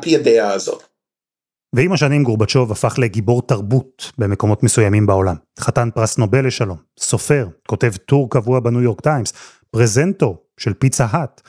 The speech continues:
Speaker 2: והוא הפך במקביל לנבל במקומות אחרים. איש שמנע מלחמה עולמית עם פוטנציאל גרעיני, איש שניפץ את מסך הברזל, אבל איש שחלקים במורשת שלו,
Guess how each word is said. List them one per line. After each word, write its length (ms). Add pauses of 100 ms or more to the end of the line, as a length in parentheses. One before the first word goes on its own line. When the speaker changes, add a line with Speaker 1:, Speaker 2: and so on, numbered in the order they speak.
(280)
Speaker 2:
והוא 680
הפך 300
במקביל 680 (100)
לנבל 600
במקומות 460
אחרים. 340 (640)
איש 520
שמנע 440
מלחמה 360
עולמית 560
עם 140
פוטנציאל 520
גרעיני, 500 (360)
איש 340
שניפץ 520
את 100
מסך 320
הברזל, 500 (400)
אבל 260 (320)
איש 500
שחלקים 500
במורשת 540
שלו, 340